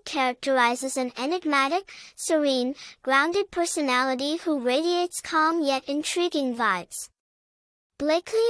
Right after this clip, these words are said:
originates from Old English, from the merging of two elements, blaic,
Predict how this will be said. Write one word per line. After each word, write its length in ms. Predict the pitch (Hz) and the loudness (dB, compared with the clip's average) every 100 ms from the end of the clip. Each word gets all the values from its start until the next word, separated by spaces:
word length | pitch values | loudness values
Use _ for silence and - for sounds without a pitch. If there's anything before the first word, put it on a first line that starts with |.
| 415 | 2
originates 640 | 294 269 294 302 370 - | 2 0 0 0 -2 -2
from 240 | - 285 | -2 0
Old 280 | 262 269 311 | 2 2 0
English, 580 | 320 311 285 262 269 - - - | 0 0 0 0 -2 -8 -12 -20
from 240 | - 294 277 | -6 -2 0
the 80 | 262 | 0
merging 480 | 262 269 302 320 | 0 -2 -2 0
of 180 | 285 262 | 0 -4
two 260 | - 349 339 | -4 0 2
elements, 680 | 320 285 269 311 403 - - _ _ _ | 2 2 0 -2 -4 -8 -10 _ _ _
blaic, 540 | 254 269 285 330 - | -2 0 0 -2 -6